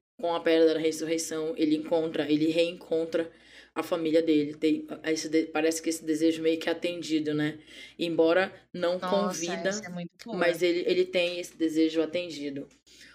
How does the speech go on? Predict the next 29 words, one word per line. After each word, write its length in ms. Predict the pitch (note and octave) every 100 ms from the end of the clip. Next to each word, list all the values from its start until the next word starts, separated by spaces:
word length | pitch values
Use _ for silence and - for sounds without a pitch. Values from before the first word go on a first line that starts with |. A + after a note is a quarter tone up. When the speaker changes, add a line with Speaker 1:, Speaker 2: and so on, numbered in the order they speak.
| _
Speaker 1:
Outra 220 | A#3+ D4+
questão 280 | D4 B3+ A3
relacionada 600 | G#3+ F#3+ F#3 F3+ E3+ F3
com 200 | F#3+ F#3+
a 80 | G#3
Pedra 280 | F3+ F3+ F3
Filosofal 800 | E3 D#3+ D3+ D3+ E3+ F#3 F#3 - - - _
é 80 | F3
que 320 | E3+ A3 A#3 -
ela 240 | A3 C4+
viria 680 | G3 A3 F#3 A3 C4 G3 F#3
se 240 | - B3
tu 560 | - B3+ C4+ D4+ - - _ -
não, 340 | A3+ D#4 - _ -
se 100 | B3
tu 140 | C4+
quisesse 640 | B3+ B3 G#3 A#3+ C4 - A#3+
ela, 220 | B3 A#3
mas 240 | A#3 A3+
não 260 | A#3 B3+ -
pra 140 | D4+
benefícios 960 | B3+ C4 B3+ B3 A#3+ B3 - A#3+ - - _ _ _ _ A3
em 120 | A3+
prol 280 | A#3+ A#3 C#4
de 140 | C4
si 160 | C4 C4+
mesmo, 640 | B3+ F#3+ F3+ E3+ D3+ D3+ _ _ - _ -
mas 600 | F#3+ G3 A3 B3+ - - _ _ _ _ _
em, 140 | G#3+